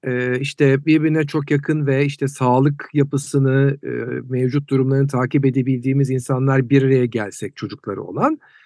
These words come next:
e, çocuklar o sıradaki oyunlarında telefonu, ekranı, teknolojiyi çok da düşünmüyorlar.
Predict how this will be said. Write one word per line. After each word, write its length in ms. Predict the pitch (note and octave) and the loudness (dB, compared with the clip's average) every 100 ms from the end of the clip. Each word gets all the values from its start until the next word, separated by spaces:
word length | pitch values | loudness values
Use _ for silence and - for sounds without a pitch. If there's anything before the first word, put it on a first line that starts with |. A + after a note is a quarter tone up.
| _ _ _ - | _ _ _ -2
e, 300 | D3 C#3 C#3 C#3 | 2 2 2 0
çocuklar 460 | D#3+ D3+ E3+ G3+ G3 - | -2 -2 0 0 0 2
o 140 | A3+ | 0
sıradaki 480 | B3 G#3 F3+ D#3+ C#3+ | 2 0 0 -2 -4
oyunlarında 840 | C#3+ C#3 C#3+ C#3+ C#3 C#3+ D#3+ C#4 C#4 _ _ _ _ _ | 0 0 2 0 0 -2 -2 -2 -4 _ _ _ _ _
telefonu, 640 | - F3+ F3 D3 E3+ E3 E3+ | 0 2 2 0 -2 -2 -2
ekranı, 480 | D#3 D3 E3+ F3 | -4 -2 -2 0
teknolojiyi 520 | D3+ D#3 C#3+ E3 F#3 F3 | -2 -4 -2 -2 -2 0
çok 260 | G3+ D3 | 0 2
da 120 | A#3+ | 0
düşünmüyorlar. 580 | A3+ - B3 G#3 C#3 A#2+ | 0 -2 0 2 4 2